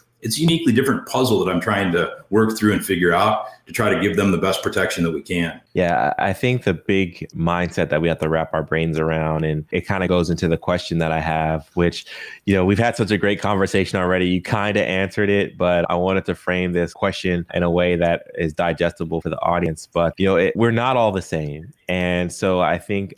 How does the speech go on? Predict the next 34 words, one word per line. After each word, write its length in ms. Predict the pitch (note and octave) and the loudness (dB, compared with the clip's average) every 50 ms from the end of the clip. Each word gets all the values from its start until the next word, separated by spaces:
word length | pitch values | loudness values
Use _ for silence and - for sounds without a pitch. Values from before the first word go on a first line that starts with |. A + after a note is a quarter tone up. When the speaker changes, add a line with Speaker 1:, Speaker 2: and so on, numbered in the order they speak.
| _ - | _ 0
Speaker 2:
even 260 | G2+ A2 A#2 B2 B2 | 2 2 4 2 2
if, 220 | B2 A2+ G2 - - - | 2 0 -2 -4 -4 -6
if 220 | F#2+ - - - | -6 -6 -6 -12
plans 500 | - - G#2+ F#2+ F#2 F#2 F#2+ G2 G2 F#2 | -8 -4 -2 0 0 2 2 0 0 0
and 100 | F#2+ F2+ - | -2 -2 0
options 580 | - E2+ F2+ F2+ - - F#2+ F2 F2 F2 E2 - - - | 0 0 0 0 -2 -2 -2 -2 -2 -2 -6 -8 -8 -4
aren't 280 | E2+ F2 E2+ E2 - | -2 -2 -2 -2 -2
necessarily 680 | - E2+ E2 E2 E2 - - E2+ E2+ E2+ E2+ E2+ D#2+ - _ _ _ - | -4 -6 -4 -4 -4 -2 0 0 2 2 2 0 0 -2 _ _ _ -8
tailored 460 | - F#2+ F2+ F2+ F2+ F2+ F2 E2 - | -4 -2 0 0 2 0 0 0 -2
to 120 | - F2 E2 | -2 -2 0
one 220 | D#2+ D#2+ E2+ E2+ | 0 0 0 -2
specific 520 | - - F2 E2+ - F2+ E2 - E2+ D#2+ - | -2 -4 -4 -2 0 0 0 0 -2 -2 -2
individual, 760 | E2+ E2 E2 D#2 D#2+ E2 D#2+ D#2 F2 F#2 G2+ G#2+ A2+ A#2 - - - - - - - - | -2 -2 0 0 0 0 0 2 2 2 2 2 0 -2 -6 -12 -20 -20 -20 -16 -8 -4
I 120 | F2+ F#2 | -4 -2
think 240 | F2 A2+ G#2+ G2+ G2 | 0 0 0 0 0
there 320 | - G2 G2 F#2 - - | 2 2 2 2 2 2
are, 160 | - F2+ F#2+ - | 0 0 0 0
there 340 | - F2 E2+ G#2 G#2+ A2 - | -2 -2 0 2 2 2 2
are 300 | - G2 G#2 G#2+ G#2+ - | 2 2 2 2 2 0
enough 380 | F#2+ F#2 F#2 F#2 F#2+ F#2 - - - | 0 0 0 0 0 -2 -4 -6 -4
options 420 | - D#2+ F2 F#2 - - - E2+ F2 | -2 0 0 -2 -4 -6 -8 -6 -4
and 120 | F2 D#2+ | -2 -2
opportunities 760 | D#2 D#2+ - - E2 - - F#2+ F2+ E2+ F2 D#2+ E2 D#2+ D2+ - - | -2 -2 -2 -4 -6 -4 -6 -6 -4 -2 -2 -2 -2 -2 -4 -4 -2
out 240 | - E2+ E2 - - | -2 -2 -2 -2 -2
there 360 | F2 E2 D#2+ D#2 D#2 D2+ - _ - - _ _ _ | -2 0 0 0 -2 -4 -6 _ -18 -20 _ _ _
for 120 | - F#2 | -2 0
you 180 | F2+ F2+ F2+ F2 | 2 2 4 2
to 80 | E2 | 2
pick 380 | D#2 - - - G2+ F2+ - - | 0 0 -2 -2 -2 -2 -4 -8
through 340 | - - - F#2 F2+ F2 E2 | -20 -12 -6 -2 0 0 0
a 20 | |
list 300 | D#2+ E2+ A2 C3+ - - | 2 0 0 0 0 -2
of 80 | G2+ - - | -6 -4 -2
options 560 | - D2+ D#2+ - - - E2 D#2 D2 D2+ D2 | -2 -2 -2 -2 -4 -6 -4 -4 -4 -4 -8